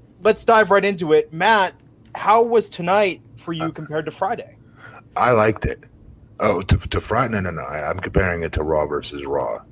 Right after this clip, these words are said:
Speaker 2: you know?
Speaker 1: Okay.
Speaker 2: Um, versus last week's episode, this was much better. I enjoyed it.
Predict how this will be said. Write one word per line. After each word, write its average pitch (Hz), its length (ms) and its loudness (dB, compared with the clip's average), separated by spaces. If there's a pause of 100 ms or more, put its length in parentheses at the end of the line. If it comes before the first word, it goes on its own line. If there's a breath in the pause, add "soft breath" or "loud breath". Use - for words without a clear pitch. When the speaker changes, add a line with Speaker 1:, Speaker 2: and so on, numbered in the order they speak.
Speaker 2:
you 73 100 -10
know? 71 120 -4
Speaker 1:
Okay. 160 280 -2 (160)
Speaker 2:
Um, 78 320 -4
versus 80 340 0
last 85 360 2
week's 95 260 0
episode, 90 460 2
this 82 180 -2
was 71 220 -4
much 73 320 -6
better. 64 320 -6 (180)
I 73 140 -4
enjoyed 71 400 -2
it. 69 140 -4